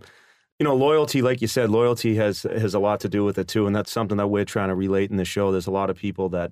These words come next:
they program jump, and they're always looking for the next best thing, and you just proved our point perfectly, is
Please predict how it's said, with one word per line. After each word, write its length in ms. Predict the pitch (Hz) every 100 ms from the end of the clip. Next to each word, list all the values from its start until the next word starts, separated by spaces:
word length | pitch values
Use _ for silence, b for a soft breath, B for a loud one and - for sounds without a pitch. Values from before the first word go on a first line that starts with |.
| _
they 120 | - 90
program 540 | 117 107 95 101 98
jump, 320 | 107 101 104
and 120 | 101
they're 100 | 98
always 260 | 98 101 95
looking 220 | 104 104
for 100 | 101
the 80 | 98
next 240 | 98 98
best 300 | - 95 -
thing, 240 | 113 101 98
and 100 | 95
you 120 | 98
just 200 | 101 -
proved 280 | - 95 95
our 100 | 92
point 320 | - 104 95
perfectly, 560 | 98 98 - - 95 90
is 220 | 87